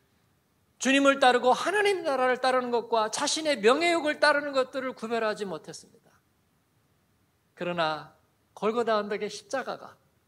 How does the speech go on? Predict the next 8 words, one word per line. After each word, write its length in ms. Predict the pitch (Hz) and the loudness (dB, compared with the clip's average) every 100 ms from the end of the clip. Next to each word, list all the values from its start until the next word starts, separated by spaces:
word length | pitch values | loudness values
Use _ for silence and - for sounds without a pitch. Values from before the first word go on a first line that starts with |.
| _ | _
그들 240 | - 196 208 | -12 -10 -6
가운데 360 | 208 196 196 | -4 -4 -6
그것을 400 | 190 202 202 240 | -10 -12 -12 -12
명백하게 720 | 220 277 285 269 - 240 226 | -10 -8 -8 -10 -12 -16 -16
구별해 600 | 214 180 190 175 170 165 _ _ _ | -16 -12 -12 -12 -14 -16 _ _ _
내었습니다. 680 | - 135 139 - 190 170 _ _ _ _ _ _ _ _ _ _ _ _ _ _ _ _ _ _ _ _ - | -20 -18 -16 -18 -20 -20 _ _ _ _ _ _ _ _ _ _ _ _ _ _ _ _ _ _ _ _ -2
사랑하는 540 | 214 220 220 214 208 | 4 6 6 4 4
여러분, 520 | 180 185 185 190 196 | 4 4 2 0 -4